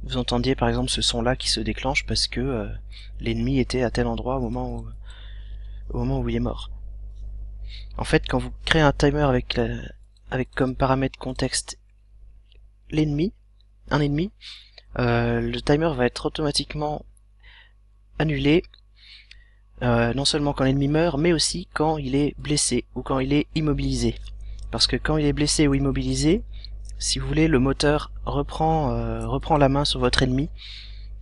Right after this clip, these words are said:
et, euh, et gère ses mouvements jusqu'à ce que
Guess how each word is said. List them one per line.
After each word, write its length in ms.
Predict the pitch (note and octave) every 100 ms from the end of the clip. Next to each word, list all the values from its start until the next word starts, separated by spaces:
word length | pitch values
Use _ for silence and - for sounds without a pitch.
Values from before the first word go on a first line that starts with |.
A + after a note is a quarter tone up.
| - -
et, 240 | C#3+ D3
euh, 600 | A#2+ A#2 A#2 A2+ A2+ G2+ G#2
et 100 | A#2+
gère 200 | B2+ C#3+
ses 120 | -
mouvements 360 | B2+ A#2 B2+ D3+ - - - - -
jusqu'à 400 | - - - D3
ce 120 | C#3+ -
que 240 | C#3 C#3+